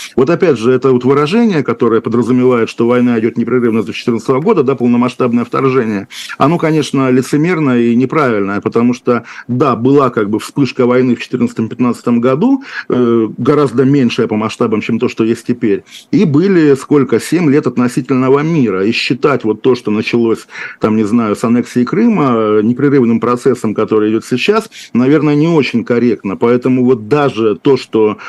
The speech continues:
уже в мифологии стало войной, двадцать первый год, двадцатый, и то, что предшествовало двадцать четвёртому февраля, наверное, это на долгие годы недосягаемый, недосягаемый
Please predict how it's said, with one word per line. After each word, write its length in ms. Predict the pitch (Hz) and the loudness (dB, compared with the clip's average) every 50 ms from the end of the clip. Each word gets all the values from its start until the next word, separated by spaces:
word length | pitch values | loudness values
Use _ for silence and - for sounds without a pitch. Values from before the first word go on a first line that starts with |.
| - - | -6 -2
уже 340 | - 127 104 123 135 120 104 | -2 0 2 2 2 2 2
в 80 | 95 | 0
мифологии 560 | 117 107 - 135 123 127 131 120 95 101 107 | -2 -2 0 0 2 2 2 2 0 0 -4
стало 360 | 101 - - 127 113 113 113 110 | -4 -2 -2 0 2 2 2 2
войной, 480 | 123 127 135 147 185 214 233 220 170 | 2 2 2 0 2 2 2 2 0
двадцать 360 | 123 117 127 127 - - - | 0 0 -2 -2 -2 -6 -8
первый 320 | - 143 165 156 143 131 120 | -2 -2 0 2 2 2 2
год, 200 | 113 110 104 98 | 0 -2 -4 -2
двадцатый, 760 | 104 107 110 107 - - 156 160 151 - 127 110 107 104 101 | -2 -2 -2 -2 -2 -2 -2 -2 0 0 0 0 0 0 -2
и 60 | - - _ | -4 -6 _
то, 120 | - 139 131 | 0 0 0
что 160 | - 120 104 | 0 -2 -4
предшествовало 760 | - 110 117 - - 131 120 - - 101 101 101 104 104 - - - - - - - - - | -2 -4 -6 0 0 0 0 0 -2 -4 -2 -2 -2 -4 -6 -10 -18 -18 -18 -18 -18 -8 -2
двадцать 220 | 107 117 120 123 | 0 0 0 0
четвёртому 320 | - - 131 107 120 131 139 | 0 -2 -2 0 0 -2 -2
февраля, 540 | - 139 123 127 139 139 143 151 170 180 165 | 0 0 0 2 2 2 2 2 0 0 0
наверное, 560 | 139 127 127 131 135 120 127 127 123 123 123 | 2 2 4 2 2 2 2 2 2 2 0
это 240 | 123 - 110 104 101 | 0 0 0 0 0
на 200 | 104 104 107 107 | 0 0 0 0
долгие 320 | 107 117 113 104 110 113 | 0 0 0 0 -2 -2
годы 240 | 110 117 131 117 117 | 0 0 0 0 0
недосягаемый, 880 | 110 110 110 101 - - 123 120 120 117 110 107 104 101 98 95 - - - - - - - | -2 -2 -4 -6 -4 -2 -2 0 0 0 0 0 -2 -2 -2 -4 -6 -8 -18 -18 -16 -8 -4
недосягаемый 760 | - 107 - 120 - 131 127 131 123 117 113 113 113 113 117 | -2 -2 -2 0 -2 0 0 2 2 2 2 2 2 0 0